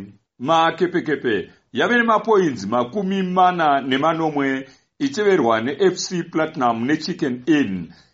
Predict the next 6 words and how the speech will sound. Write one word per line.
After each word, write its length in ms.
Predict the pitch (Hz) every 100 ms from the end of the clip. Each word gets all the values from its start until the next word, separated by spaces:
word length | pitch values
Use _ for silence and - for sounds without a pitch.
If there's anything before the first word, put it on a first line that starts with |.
| _ -
idzo 600 | 139 - 113 107 95 - _
dzave 560 | 95 120 120 139 147 143 _ -
nemapoints 720 | 135 160 156 175 139 92 92
makumi 680 | 107 - 160 147 143 139 -
mana 580 | 131 131 135 123 107 87 _ _
nemaviri. 920 | 107 117 123 123 113 104 101 101 101